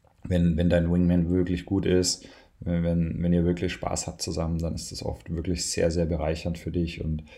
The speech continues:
es wird dein Ex-, äh, dein Erfolg, äh, mit Frauen extrem nach oben katapultieren und durch die Decke schießen. Genau. Falls du den besten Wingman überhaupt haben möchtest, der dich beobachtet, ähm, der sieht, was du falsch machst, äh, der es dir richtig vormacht, der, der dich unterstützt,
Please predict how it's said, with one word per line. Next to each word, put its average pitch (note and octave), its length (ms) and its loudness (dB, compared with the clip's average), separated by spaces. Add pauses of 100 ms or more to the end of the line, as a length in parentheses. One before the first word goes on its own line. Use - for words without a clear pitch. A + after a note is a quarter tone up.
(160)
es - 100 -14
wird F2 140 -4
dein E2+ 160 2
Ex-, - 380 -6
äh, D#2+ 180 0
dein E2 220 -2
Erfolg, - 560 -2 (140)
äh, E2 200 -4
mit D#2+ 160 -2
Frauen F2 380 -4
extrem G2 800 2
nach E2+ 240 0
oben F2 440 2
katapultieren F2 720 -4
und D#2+ 100 -4
durch E2 200 -6
die E2 100 -6
Decke E2+ 280 -8
schießen. E2+ 520 -4 (720)
Genau. G#2+ 380 8 (220)
Falls C3+ 260 12
du B2+ 80 2
den B2+ 180 10
besten D3+ 360 8
Wingman D3 340 6
überhaupt A#2 380 6
haben G2 180 10
möchtest, F#2 480 0
der F#2 60 6
dich F#2+ 120 0
beobachtet, G2+ 800 6
ähm, F#2 240 4
der F2 140 2
sieht, F2+ 200 -2
was F2 120 0
du - 80 -8
falsch - 360 -2
machst, F2+ 500 -6
äh, E2 140 -2
der E2 140 -4
es E2 100 -4
dir F2 120 -6
richtig F2 260 -6
vormacht, F2+ 500 -2
der, F2 140 -2
der E2+ 140 -4
dich F2 200 -6
unterstützt, D3+ 600 -2